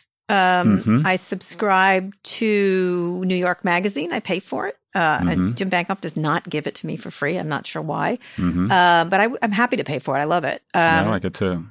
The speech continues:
Speaker 1: I pay for the Washington Post. I pay for the New York
Speaker 2: Post
Speaker 1: Times.
Speaker 2: is fantastic. They're all great. So you just, yeah, those are all
Speaker 1: But
Speaker 2: amazing
Speaker 1: recently,
Speaker 2: properties.
Speaker 1: I've been doing a lot more based on, solely on quality and efficacy, for, use for me, usefulness for me, and that's
Speaker 2: Okay,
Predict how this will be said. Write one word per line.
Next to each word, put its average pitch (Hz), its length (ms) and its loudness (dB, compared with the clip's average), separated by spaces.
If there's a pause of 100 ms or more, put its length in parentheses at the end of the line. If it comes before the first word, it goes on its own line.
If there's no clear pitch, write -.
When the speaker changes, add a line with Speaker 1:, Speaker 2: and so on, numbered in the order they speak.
(140)
Speaker 1:
I 185 440 2
pay 214 300 0
for 196 220 -2
the 170 80 0
Washington 165 340 0
Post. - 420 0
I 190 80 0
pay 170 220 0
for 165 160 -4
the 156 80 0
New 151 80 0
York 147 160 0
Speaker 2:
Post - 240 4
Speaker 1:
Times. 110 100 2
Speaker 2:
is - 60 2
fantastic. 98 640 0
They're 120 140 -2
all 190 100 2
great. 175 220 0
So - 140 0
you 120 80 4
just, 123 260 -4
yeah, 104 200 2
those 98 220 -2
are 107 120 2
all 113 340 4
Speaker 1:
But - 160 6
Speaker 2:
amazing 202 240 4
Speaker 1:
recently, 349 180 8
Speaker 2:
properties. 220 400 4
Speaker 1:
I've 196 140 0
been 202 160 2
doing 202 260 2
a 180 40 2
lot 175 300 4
more 175 440 2 (320)
based 240 420 4
on, 226 200 2
solely 247 420 0
on 220 120 0
quality 180 540 2
and 160 320 -4
efficacy, 175 520 -4
for, - 180 -8
use 214 560 2
for 185 120 -2
me, 165 140 -2
usefulness 196 560 -2
for - 120 -12
me, - 340 -4 (120)
and 175 140 2
that's 175 220 0
Speaker 2:
Okay, 131 120 2